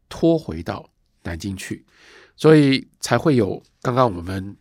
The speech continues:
听到的那一段。当曼桢在那个房子里，在那个房间里听到火车的声音的时候，他心里面想的是：世钧走了，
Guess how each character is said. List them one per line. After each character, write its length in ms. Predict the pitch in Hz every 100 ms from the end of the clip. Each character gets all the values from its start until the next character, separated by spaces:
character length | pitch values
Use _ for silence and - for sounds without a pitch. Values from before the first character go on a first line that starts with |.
| -
听 160 | 131
到 160 | 120 104
的 80 | 95
那 160 | 107
一 60 | 87
段。 260 | - 98 - _ _ _ _
当 300 | 135 147 147 -
曼 240 | 151 139
桢 260 | 143 135 135 _ _ _
在 220 | 120 101
那 100 | 120
个 100 | -
房 380 | 82 - 82 104
子 140 | -
里， 220 | 85 - -
在 140 | 113
那 80 | 98
个 80 | 95
房 180 | 87
间 160 | 87 92
里 200 | 82 78 _ _
听 140 | - 107
到 140 | 110
火 280 | 78 - 98
车 200 | - 95
的 80 | 85
声 180 | -
音 100 | 80 82
的 100 | 80
时 160 | -
候， 240 | - - - _ _ _ _
他 140 | -
心 180 | 98 98
里 80 | 82
面 140 | 85
想 180 | - -
的 120 | 98
是： 300 | 95 - 85 - _ _ _
世 220 | - - 117
钧 240 | 113 107 -
走 260 | - 82 -
了， 200 | - -